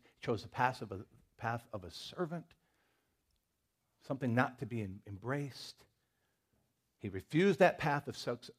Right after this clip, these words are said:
uh, self-exaltation. And I'm telling you, folks, whew, it's hard. But it's got tremendous reward. Number five, serve God where he places you with gratitude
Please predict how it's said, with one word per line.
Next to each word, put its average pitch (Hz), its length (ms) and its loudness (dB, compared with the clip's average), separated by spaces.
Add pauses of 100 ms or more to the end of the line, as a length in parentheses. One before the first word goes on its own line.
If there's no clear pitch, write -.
(140)
uh, 104 300 0
self-exaltation. 120 1300 -4
And 95 100 -8
I'm 117 80 -4
telling 131 300 -6
you, 87 60 -12
folks, - 420 -16 (540)
whew, - 200 -8 (360)
it's - 160 -8
hard. 110 280 -10 (1400)
But 101 120 0
it's - 240 -10
got 107 340 0
tremendous 107 640 -4
reward. 87 380 -14 (340)
Number 113 220 0
five, 107 260 6 (240)
serve 165 380 4
God 147 340 12
where 123 140 6
he 127 160 0
places 160 600 2
you 147 140 0
with 107 260 -6
gratitude 143 760 0